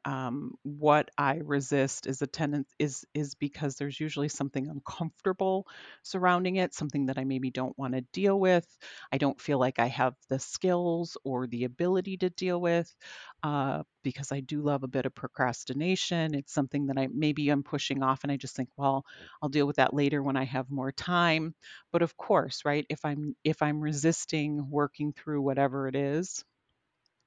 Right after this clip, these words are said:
I have no hope of it going away. It's probab-, whatever the thing is that I'm resisting probably isn't gonna go away by magic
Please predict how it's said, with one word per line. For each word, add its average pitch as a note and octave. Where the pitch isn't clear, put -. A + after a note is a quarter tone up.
I D3
have D#3
no C#3+
hope C#3+
of B2
it C3
going A#2+
away. B2+
It's -
probab-, D#3+
whatever F3+
the F3
thing E3
is C#3+
that C#3+
I'm C#3+
resisting C#3+
probably D3
isn't C#3+
gonna C#3+
go C#3
away C3+
by C3
magic D3